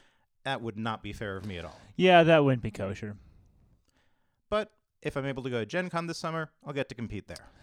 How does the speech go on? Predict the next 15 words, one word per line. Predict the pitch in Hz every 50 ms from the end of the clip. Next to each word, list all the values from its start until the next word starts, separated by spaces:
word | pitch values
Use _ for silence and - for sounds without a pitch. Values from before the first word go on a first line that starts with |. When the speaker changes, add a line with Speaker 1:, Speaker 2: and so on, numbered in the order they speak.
| _ _ _
Speaker 2:
See, | - - 196 196 190 180
Ben | 147 170 202 220 220
and | 208 175 160
I | 147 147 143
sadly | 127 - 156 139 131 135 135 131 127 123 120
have | 117 123 113
decided | 117 110 - - 127 123 117 113 110
to | 117 113
withdraw | 110 104 - 117 110 110 110 110 110 95
our | 110 110 107
Gen | 107 - 110 107 107
Con | - 113 101 101 101
plans | - 107 101 95 92 92 95 - - -
this | - 104 -
summer. | - 107 101 95 95 92 95